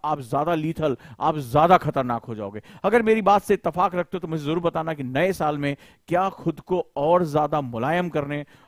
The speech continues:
अपने आप को और संवेदनशील करने, अपने अंदर इमोशनल क्वोशेंट लाने के लिए कुछ प्रयास करोगे?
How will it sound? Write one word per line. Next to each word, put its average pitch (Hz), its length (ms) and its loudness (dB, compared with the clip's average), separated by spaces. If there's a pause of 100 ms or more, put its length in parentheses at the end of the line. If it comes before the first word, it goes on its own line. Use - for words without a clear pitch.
(100)
अपने 196 260 -2
आप 160 260 -2
को 180 100 -4
और 165 240 0
संवेदनशील 170 720 -2
करने, 151 260 -4
अपने 151 240 -6
अंदर 143 260 -6
इमोशनल 151 360 -8
क्वोशेंट 147 420 -8
लाने 139 240 -4
के 131 120 -6
लिए 127 240 -2 (260)
कुछ - 220 -6
प्रयास 131 480 -4
करोगे? 170 540 0